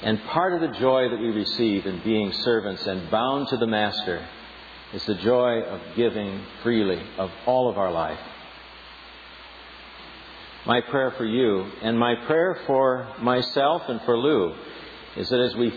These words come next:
think about this pledge campaign, we think about it in terms of our lives, our lives as servants of God, doing God's work in this place and beyond those doors, and giving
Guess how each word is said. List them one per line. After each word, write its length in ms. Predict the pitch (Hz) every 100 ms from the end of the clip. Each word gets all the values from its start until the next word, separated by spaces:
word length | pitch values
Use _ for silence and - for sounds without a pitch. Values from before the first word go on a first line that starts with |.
| -
think 220 | 208 214
about 640 | 170 139 131 123 - 120
this 320 | 117 156 147 - -
pledge 260 | 143 135 -
campaign, 640 | 127 120 123 113 95 87
we 120 | 104 -
think 200 | - 226
about 340 | 220 160 156 147
it 120 | 131
in 180 | 131 131
terms 440 | - 143 135 120
of 180 | - 120
our 260 | - 113 107
lives, 720 | 104 120 156 185 - - - -
our 160 | - 120
lives 520 | 120 131 156 180 160 -
as 340 | 135 123 - - - -
servants 340 | 185 196 185
of 140 | 151 110
God, 320 | 101 85 82 - - - - - - - - - 110
doing 380 | 160 214 220 156
God's 340 | 156 151 143
work 320 | 131 127 117 120
in 180 | 110
this 180 | 113 175 -
place 460 | - 95 80 - - - - - -
and 100 | 110
beyond 400 | 90 101 120 151
those 200 | 131 123 101
doors, 420 | 104 85 80 - - - - - - - - - - - - - - -
and 100 | 98
giving 240 | 104 101